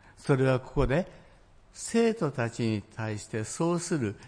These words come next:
義務もありますとあります。マケドニアやアジアの教会がエルサレムの教会に伝えることにおいては、義務という面もあるというわ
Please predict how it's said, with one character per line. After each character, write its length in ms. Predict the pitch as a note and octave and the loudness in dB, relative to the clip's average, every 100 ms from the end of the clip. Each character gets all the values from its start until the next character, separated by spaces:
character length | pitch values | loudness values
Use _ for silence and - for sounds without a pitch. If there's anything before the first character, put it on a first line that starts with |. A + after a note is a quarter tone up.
| - _ _ - A2+ | -20 _ _ -14 -4
義 200 | E3 A#3 | 2 4
務 180 | G3+ | 4
も 440 | B2+ D#3 G3+ - - | 2 2 0 -4 -12
あ 140 | A2 A2+ | -6 -4
り 180 | C3+ | -4
ま 160 | C3 E3 | -2 -4
す 160 | - - | -4 -10
と 60 | |
あ 40 | G2 | -14
り 140 | E2+ | -14
ま 140 | E2+ | -16
す。 160 | A2 - - - - _ _ _ _ - - - - - - - _ - - - _ _ - - - - | -16 -18 -20 -20 -20 _ _ _ _ -20 -20 -20 -20 -20 -20 -20 _ -20 -20 -20 _ _ -20 -20 -20 -4
マ 120 | A#2+ | 2
ケ 120 | B2 A#2+ | 4 4
ド 140 | A2+ | 2
ニ 160 | A2 A2 | 2 0
ア 100 | A2 | 0
や 320 | B2 D3+ - - - | 0 -2 -4 -16 -4
ア 140 | A#2 | 0
ジ 140 | B2 A2+ | 0 0
ア 60 | |
の 140 | G#2 G2+ | -2 -2
教 260 | - G#2+ | -2 -4
会 320 | G#2+ G#2+ G#2 A2+ | -2 -4 -2 -2
が 240 | C3 - - - - - - | -4 -6 -10 -20 -20 -10 -2
エ 80 | |
ル 80 | A2 | -2
サ 140 | G#2 A2 | 0 -2
レ 60 | |
ム 60 | G#2+ | -2
の 60 | |
教 200 | F#2 G#2+ | -2 -4
会 200 | G2+ G#2 | -4 -4
に 60 | G#2+ | -4
伝 260 | - A#2 A#2 | -6 -4 -4
え 40 | |
る 80 | G#2 | -4
こ 120 | G2+ | -8
と 160 | - G2+ | -8 -6
に 120 | G2 | -4
お 100 | G2+ | -6
い 40 | |
て 140 | F#2 F#2+ | -8 -8
は、 180 | B2 C#3+ - - - - - - - | -8 -10 -18 -20 -20 -20 -20 -20 -4
義 140 | C#3+ | 0
務 200 | F#3 G#2+ - - - _ - | 0 -2 -8 -20 -20 _ -8
と 140 | E3+ | -4
い 80 | D#3+ | -2
う 40 | |
面 260 | A2 A2+ F#2+ | 0 0 -2
も 120 | F2 | -4
あ 80 | G#2+ | -6
る 100 | A2+ | -6
と 120 | F#2 | -10
い 60 | |
う 60 | |
わ 60 | F2+ | -12